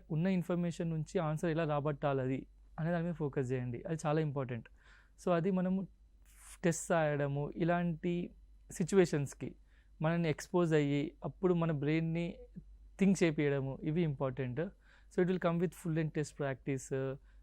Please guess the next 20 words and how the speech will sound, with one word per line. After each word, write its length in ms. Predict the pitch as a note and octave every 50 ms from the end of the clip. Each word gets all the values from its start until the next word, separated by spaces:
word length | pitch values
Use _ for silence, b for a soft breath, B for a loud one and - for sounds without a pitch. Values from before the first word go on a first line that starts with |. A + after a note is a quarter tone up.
| - - -
ఒక 560 | - - D3 C3 - - D3+ C#3+ C#3+ C#3+ C#3 - - - - - -
టైమ్ 260 | E3 D#3+ D#3+ D#3+ D#3
లిమిట్ 260 | D3+ D#3 D3+ D3 C#3+ D3+ C#3
పెట్టుకొని, 400 | C#3+ C#3 - - D3+ C#3+ C#3+ C#3+
మళ్ళీ 380 | C#3 C#3+ D3 D3+ E3 F3+ F3 - - - - F3+
ఆ 20 |
ఫుల్ 220 | - - F3+ E3+
లెంగ్త్ 160 | F3+ F#3 F3+ F#3+
టెస్ట్ 160 | F3+ - -
ఒక 120 | E3+ D#3+ -
టూ 160 | F3+ F3 F3
అవర్స్ 220 | F3 E3+ E3 - F3
రాస్తే, 300 | E3 D#3+ D3+ - F#3 F3+
త్రీ 200 | - - D#3 E3+
ఫోర్ 200 | D#3 - E3 D#3+
అవర్స్ 200 | E3 F#3 F#3 D#3
దాన్ని 160 | F3+ E3+ D3+
అనలైజ్ 280 | C#3+ E3 F3+ F3 D3+
చేసుకోవాలి. 540 | D#3 D3+ - - - C#3 C3 B2+ A#2+ A#2+ - - - b b b b b b b b b b - -
ఓకే, 380 | E3+ C#3+ - F#3 F3 D#3 -